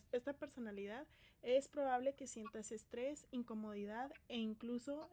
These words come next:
experimentar un dolor emocional debido, de, debido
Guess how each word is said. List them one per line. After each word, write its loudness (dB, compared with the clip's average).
experimentar -6
un -4
dolor 0
emocional -4
debido, -6
de, 2
debido 6